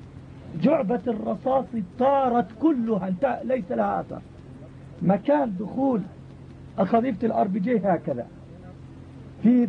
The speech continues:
ثيابه ولم يجرح. قذيفة آر بي جي تحرق الدبابة. قالوا في ال-، نحن في خندق نزل علينا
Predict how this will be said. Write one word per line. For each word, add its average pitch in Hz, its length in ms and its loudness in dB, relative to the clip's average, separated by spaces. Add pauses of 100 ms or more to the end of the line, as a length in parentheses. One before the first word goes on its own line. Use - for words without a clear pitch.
ثيابه 202 720 2 (320)
ولم 170 320 2
يجرح. 127 280 -10 (1300)
قذيفة 247 520 0
آر 233 60 2
بي 208 120 -2
جي 214 300 4 (460)
تحرق 208 460 0
الدبابة. 170 560 0 (2000)
قالوا 269 600 4 (1600)
في 170 80 6
ال-، 170 800 2
نحن 208 260 0
في 196 140 -6
خندق 233 360 0 (380)
نزل 202 280 2
علينا 180 1120 4